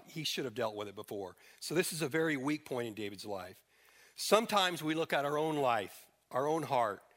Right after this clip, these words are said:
and our conscience reminds us of sins in the past or our unfaithfulness. Maybe our adversaries can approach, "Oh, you're a Christian?" You know, maybe they,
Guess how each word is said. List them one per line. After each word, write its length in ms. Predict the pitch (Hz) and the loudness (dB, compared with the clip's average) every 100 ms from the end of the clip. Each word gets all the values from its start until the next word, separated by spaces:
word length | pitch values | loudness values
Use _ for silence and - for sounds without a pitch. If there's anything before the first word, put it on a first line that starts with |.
| _ - - - | _ -20 -12 -2
and 140 | 143 | 0
our 80 | 131 | 0
conscience 640 | - 170 180 165 170 135 147 | 0 2 2 0 -4 -4 -6
reminds 480 | 131 139 151 139 | 0 0 0 -2
us 180 | 139 - | -6 -6
of 120 | 117 | -6
sins 380 | - 156 147 131 | -6 -6 -6 -6
in 60 | 127 | -10
the 60 | |
past 600 | 113 139 120 104 95 - - - - | 0 4 4 2 -4 -14 -16 -20 -6
or 280 | 143 139 127 | 0 2 2
our 160 | 131 | 2
unfaithfulness. 840 | 127 110 135 131 117 104 - - - _ - - - - - - | -2 -2 -2 -2 -4 -6 -8 -10 -12 _ -20 -20 -20 -20 -20 -4
Maybe 300 | 151 180 175 | 0 2 4
our 120 | 156 | 6
adversaries 760 | 165 175 170 160 - 160 139 - | 10 8 6 -2 0 0 -2 0
can 100 | 156 | -2
approach, 360 | 123 180 143 120 | 0 0 0 0
"Oh, 100 | 131 | -2
you're 200 | 160 139 | -2 -2
a 40 | |
Christian?" 640 | - 269 - - 180 180 - _ - | -2 -4 -4 -2 -2 -2 -6 _ -6
You 120 | 135 | -2
know, 220 | 135 147 | 0 -2
maybe 280 | 143 135 147 | -2 -4 -2
they, 200 | 143 135 | -2 -4